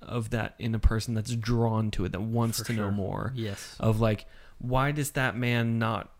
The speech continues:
Speaker 1: want to cry himself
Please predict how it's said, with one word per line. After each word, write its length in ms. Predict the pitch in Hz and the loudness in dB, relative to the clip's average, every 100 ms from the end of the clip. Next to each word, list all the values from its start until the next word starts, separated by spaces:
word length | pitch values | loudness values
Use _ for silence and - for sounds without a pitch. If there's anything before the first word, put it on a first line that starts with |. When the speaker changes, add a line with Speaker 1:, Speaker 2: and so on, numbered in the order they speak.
| - - | -14 -4
Speaker 1:
want 460 | 120 110 - - | 0 0 -2 -12
to 460 | - 113 107 107 104 - - - - - | -4 -2 0 0 -2 -8 -16 -20 -20 -18
cry 640 | - 135 131 123 113 113 - | 0 2 4 2 0 -2 -4
himself 720 | - 113 104 131 120 110 - | -4 -2 0 0 0 0 -8